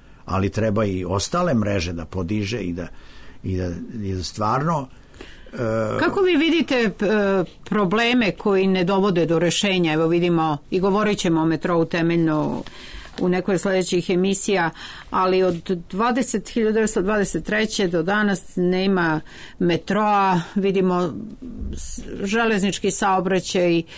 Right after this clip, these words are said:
Speaker 2: na jednoj, a, g-, na jednom nivou koji je neprihvatljiv i tako dalje. E, zašto?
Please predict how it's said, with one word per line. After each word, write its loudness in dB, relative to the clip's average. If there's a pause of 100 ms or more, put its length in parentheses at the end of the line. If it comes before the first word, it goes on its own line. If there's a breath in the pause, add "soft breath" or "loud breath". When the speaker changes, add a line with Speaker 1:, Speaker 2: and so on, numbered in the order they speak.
(240 loud breath)
Speaker 2:
na 2
jednoj, 2 (440 loud breath)
a, 2
g-, -6 (680)
na 2
jednom 4
nivou 4
koji 2
je 2
neprihvatljiv 2
i 4
tako 0
dalje. 2
E, -2 (520)
zašto? 0